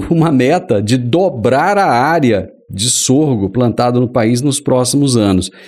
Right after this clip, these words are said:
Eu achei até, e, e questionei na época, falei, "Não é, não é um compromisso muito ousado, não?"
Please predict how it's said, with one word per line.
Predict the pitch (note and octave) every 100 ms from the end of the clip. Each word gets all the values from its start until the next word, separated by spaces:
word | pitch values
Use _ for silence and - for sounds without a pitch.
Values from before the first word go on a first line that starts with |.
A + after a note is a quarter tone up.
| - -
Eu | A3+ C#4
achei | E3+ - F3
até, | C#3+ - F#3
e, | C#3 G#2 G2+
e |
questionei | - D3+ - C3 A#2+
na | D3+ A2
época, | B2 - G2
falei, | G#2+ B2
"Não | F#3+
é, | F#3+ F#3 B2+ -
não | A2+ C3+
é | F3+
um | E3
compromisso | E3 C#3+ B2+ B2 C3+ C#3
muito | D3 F3+ D#3+
ousado, | C#3 A#2+ G2+ A#2 B2+ B2+ A2+ G#2+
não?" | B2+ D#3+